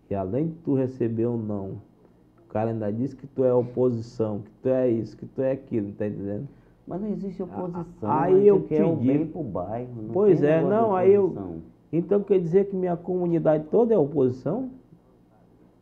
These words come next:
Speaker 1: Eles
Speaker 2: Porque
Speaker 1: não pensam dessa forma,
Speaker 2: por
Speaker 1: eles
Speaker 2: que
Speaker 1: não
Speaker 2: que
Speaker 1: veem
Speaker 2: que
Speaker 1: dessa
Speaker 2: adianta
Speaker 1: forma.
Speaker 2: a gente defender o prefeito que não tá fazendo nada e a gente tá todo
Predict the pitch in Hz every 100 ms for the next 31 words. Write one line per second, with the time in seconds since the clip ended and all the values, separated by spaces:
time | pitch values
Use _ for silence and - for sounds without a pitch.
0 | _ _ _ _ _ 147 226 226 233 -
1 | 226 240 175 131 135 - 107 113 160 214
2 | 185 175 220 170 156 175 160 156 156 151
3 | 131 139 180 175 160 139 147 143 139 160
4 | 156 - 160 170 170 - 160 151 151 147
5 | 147 139 151 135 131 143 170 170 - -
6 | 156 156 147 160 151 156 - - - 170
7 | 165